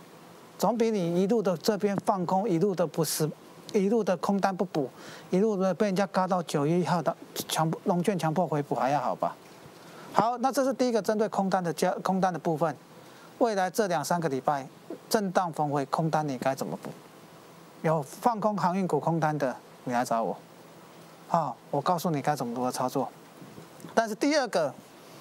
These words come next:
那如果这边叫做航运类股，短期间应该不太易大跌，因为有空单要强迫回补。对，主力做手、公司派大股东，甚至包含外资法人，应该除非有什么重大性的利空啊，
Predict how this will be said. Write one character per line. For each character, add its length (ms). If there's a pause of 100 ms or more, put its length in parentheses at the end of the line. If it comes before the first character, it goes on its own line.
(120)
那 140
如 180
果 200
这 140
边 220
叫 120
做 120
航 200
运 80
类 140
股， 260 (800)
短 160
期 160
间 240
应 160
该 140
不 180
太 240
易 160
大 240
跌， 240 (300)
因 140
为 100
有 120
空 280
单 180
要 140
强 180
迫 200
回 160
补。 180 (760)
对， 300 (320)
主 140
力 120
做 200
手、 340 (160)
公 180
司 120
派 120
大 160
股 160
东， 300 (540)
甚 160
至 100
包 220
含 140
外 160
资 160
法 200
人， 140 (640)
应 180
该 340
除 240
非 180
有 120
什 180
么 220
重 200
大 200
性 200
的 120
利 220
空 340
啊， 160